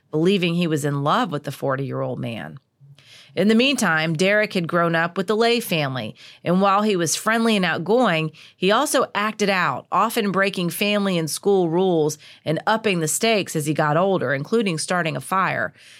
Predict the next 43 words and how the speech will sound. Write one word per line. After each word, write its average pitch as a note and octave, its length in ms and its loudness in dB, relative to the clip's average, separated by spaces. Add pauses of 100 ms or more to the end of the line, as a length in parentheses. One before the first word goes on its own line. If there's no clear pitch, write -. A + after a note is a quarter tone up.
(160)
By E3 80 -2
the F#3 60 0
time B3 280 2
he B3 80 4
was G3 160 0
thirteen A3+ 380 2
years G#3 240 2
old, G#3 260 2
the F3 80 4
Lays G3+ 340 2
wanted E3+ 280 0
to D#3+ 80 -2
send F3+ 280 0
him E3+ 120 0
to E3+ 120 -2
a D#3 100 0
military-style E3+ 960 0
boarding F#3 360 0
school, C3+ 420 -2 (300)
but D#3 140 -4
Terry C#4 320 2
King B3 300 -2
refused G3 800 -2 (260)
and F3 140 -4
took C4 180 -2
his C4 160 0
son B3 240 0
back G#3 260 -2
home, B3 480 -2
even G3+ 260 0
though G3+ 180 2
it D#3 40 0
was E3+ 140 -2
a F3 80 0
struggle G#3 420 0
for - 260 -4
all B3+ 240 2
of D#3 100 -4
them D3 160 0
to - 100 -8
be C#3+ 120 -4
together C#3 420 -2
again, B2+ 420 -6